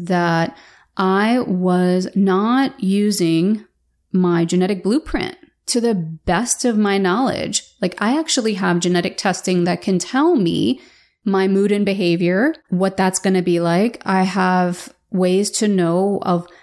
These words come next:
how I should eat best to support my body through stressful times. And I also know my genetics behind what nutrient supplements I should be taking that I'm just normally baseline deficient in all the time.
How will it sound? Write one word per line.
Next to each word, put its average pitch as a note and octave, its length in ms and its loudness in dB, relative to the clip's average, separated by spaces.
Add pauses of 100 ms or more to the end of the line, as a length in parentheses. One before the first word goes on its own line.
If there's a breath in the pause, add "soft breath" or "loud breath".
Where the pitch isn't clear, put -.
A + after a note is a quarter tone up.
(140)
how G3 720 0
I F3+ 320 0 (160)
should - 320 0
eat E4+ 220 0
best - 640 -4
to G3 120 0
support G#3+ 460 -2
my G3 200 2
body F#3 500 0
through F#3 500 -2 (220)
stressful F#3 480 -2
times. F#3 480 0 (280 loud breath)
And A3 120 0
I G#3+ 40 2
also D#4 300 2
know G#3+ 380 0 (540 loud breath)
my G3 180 2
genetics G3+ 460 0
behind F3 760 0 (220)
what G#3+ 520 0
nutrient A#3 680 0
supplements F#3+ 580 0 (120)
I F#3+ 180 0
should G#3 300 0
be G#3 140 0
taking G#3 600 0
that G3 180 0
I'm G3+ 340 0
just A3 240 -2
normally F#3+ 800 0
baseline G#3 640 0
deficient F3+ 600 0
in F3 300 0
all F3 200 0
the E3 100 0
time. - 380 -6